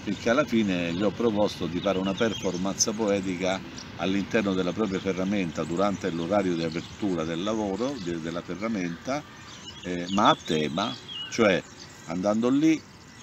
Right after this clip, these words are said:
vedendo i vari strumenti, le, le, le varie cose che vengono vendute in ferramenta, insomma, ce ne stanno tantissime, non le ho fatte tutte, E dopodiché è stata fare-, è stata fatta questa performance dove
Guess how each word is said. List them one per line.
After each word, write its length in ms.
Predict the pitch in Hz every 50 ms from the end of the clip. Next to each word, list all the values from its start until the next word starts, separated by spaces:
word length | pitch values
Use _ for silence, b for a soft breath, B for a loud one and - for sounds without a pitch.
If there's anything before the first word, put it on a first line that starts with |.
| - - - - - -
vedendo 800 | - 98 95 87 98 98 98 95 98 104 107 107 120 131 127 - - -
i 100 | 87 82
vari 200 | 80 82 82 80
strumenti, 880 | - - - 82 82 85 98 104 104 107 117 120 - - - 139 143 135 - - - - - - - - -
le, 220 | 80 82 85 85 - 71 73 76 76 76 73
le, 400 | 82 87 85 80 85 87 92 92
le 120 | 87 90
varie 240 | 92 98 101 101 95
cose 320 | 85 107 110 95 - 98
che 100 | 82 87 82
vengono 320 | 82 98 90 90 87 87
vendute 400 | 87 87 85 92 95 85 85 82
in 380 | 82 82 80 80 80 80 80 76
ferramenta, 1300 | - 92 85 85 85 82 90 107 113 95 78 71 - 87 80 78 76 78 80 78 76 78 76 76 73 73
insomma, 260 | 76 - - 90 82
ce 100 | 82 80
ne 60 | 78
stanno 240 | 71 - 95 90 90
tantissime, 560 | 90 92 92 87 - 123 117 - - 90 85
non 160 | 85 82 82 82
le 60 | 90
ho 80 | 92
fatte 360 | 87 - 101 95 87 - 135 123
tutte, 420 | 110 123 139 - - - 85 76 - B B B B B B - - -
E 100 | 107 107
dopodiché 360 | 131 151 165 190 214 196 185
è 40 | 139
stata 200 | - 120 110 104
fare-, 260 | 110 110 107 117 -
è 120 | - 107
stata 180 | 95 - 123 113 113
fatta 160 | 110 104 - 110
questa 240 | 107 101 - 143
performance 760 | 127 - 135 139 135 - - 151 139 143 147 147 139 - - 120 110
dove 400 | 117 131 120 123 127 135 135